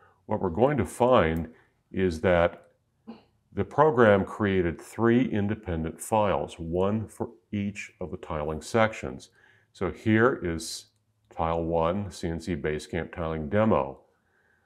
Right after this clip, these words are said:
A little bit below, we have tile two, and here we have tile three. So even though we've only saved once, the tile manager creates three independent files.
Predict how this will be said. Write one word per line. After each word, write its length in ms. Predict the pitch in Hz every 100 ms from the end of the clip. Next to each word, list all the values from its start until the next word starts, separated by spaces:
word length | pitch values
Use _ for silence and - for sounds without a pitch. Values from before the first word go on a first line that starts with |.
| _ _
A 60 | 95
little 140 | 90
bit 220 | 90 80
below, 320 | 80 80 80 92
we 140 | 107
have 180 | 82 -
tile 400 | - 95 92 90
two, 580 | - - 165 71 - - _ _ _ _ _ _
and 320 | 82 78 80 -
here 200 | 101 101
we 120 | 101
have 220 | 80 82 -
tile 340 | 95 87 76
three. 560 | - - 110 92 65 - - - -
So 160 | - 107
even 220 | 123 143
though 100 | 127
we've 180 | 117 104
only 200 | 104 104
saved 420 | - 113 101 85
once, 540 | 82 98 85 73 - - _ _ _ -
the 60 |
tile 280 | - 110 117
manager 480 | 107 101 98 90 80
creates 440 | - 101 80 -
three 380 | - 98 110 -
independent 540 | 101 95 - 85 -
files. 600 | - 104 98 71 67 -